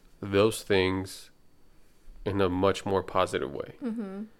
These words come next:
Speaker 1: 'Cause again, before, it was because of your past relationship with men that got in the way of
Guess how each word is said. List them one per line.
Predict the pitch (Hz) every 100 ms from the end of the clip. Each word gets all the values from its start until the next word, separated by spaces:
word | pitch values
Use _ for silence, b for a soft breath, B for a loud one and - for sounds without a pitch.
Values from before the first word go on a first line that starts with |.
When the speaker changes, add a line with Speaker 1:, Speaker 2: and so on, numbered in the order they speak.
| b b b _ _ _ -
Speaker 1:
'Cause | 95
again, | 92 98 92
before, | 90 - 104 104 104 -
it | 104
was | 101 95
because | 95 92 98 98
of | 101
your | 98
past | - 98 90 -
relationship | 92 104 107 98 92 95
with | -
men | 110 110 95 98 110 -
that | 98 92
got | 95
in | 92 92
the |
way | 90 92 90 90
of | 90 87 87